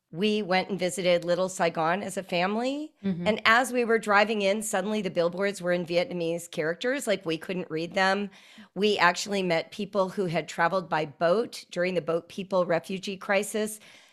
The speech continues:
Speaker 1: who shared their stories with us personally, not just through reading. So when we're talking about helping our kids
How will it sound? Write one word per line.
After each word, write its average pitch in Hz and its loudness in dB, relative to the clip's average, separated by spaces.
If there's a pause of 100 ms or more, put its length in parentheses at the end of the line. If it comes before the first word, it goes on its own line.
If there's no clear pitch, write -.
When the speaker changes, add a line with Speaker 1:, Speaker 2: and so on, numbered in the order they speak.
Speaker 1:
who 226 2
shared 196 0
their 190 0
stories 190 -2
with 202 -6
us 190 0
personally, 226 -2
not 170 0
just 190 -10
through 180 -8
reading. 185 -4 (380)
So - 0
when 240 4
we're 240 2
talking 269 2
about 214 2
helping 185 -2
our 170 0
kids 175 -2